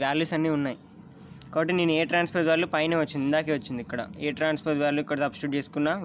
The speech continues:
Y primitive ఇంతకుముందు చూసాం మనం already, ఆ Y primitive వాల్యూ సబ్స్టిట్యూట్ చేసుకొని మల్టిప్లై చేసుకుంటున్నాను నేను. చూడండి ఇక్కడ మల్టిప్లై చేసుకుంటే నాకు ఒక మ్యాట్రిక్స్ వచ్చింది. కాబట్టి నేను చేయాల్సింది ఏంటి,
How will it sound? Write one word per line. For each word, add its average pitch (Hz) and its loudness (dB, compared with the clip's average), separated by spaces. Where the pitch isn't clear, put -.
Y - 2
primitive 165 2
ఇంతకుముందు 151 2
చూసాం 151 0
మనం 131 -2
already, 135 -2
ఆ 143 4
Y - 2
primitive 151 2
వాల్యూ 156 0
సబ్స్టిట్యూట్ 143 -2
చేసుకొని 170 -2
మల్టిప్లై 151 -2
చేసుకుంటున్నాను 120 -8
నేను. 113 -8
చూడండి 156 4
ఇక్కడ 123 -6
మల్టిప్లై 180 2
చేసుకుంటే 175 2
నాకు 175 0
ఒక 151 0
మ్యాట్రిక్స్ 147 0
వచ్చింది. 123 -6
కాబట్టి 131 0
నేను 156 2
చేయాల్సింది 160 2
ఏంటి, 160 4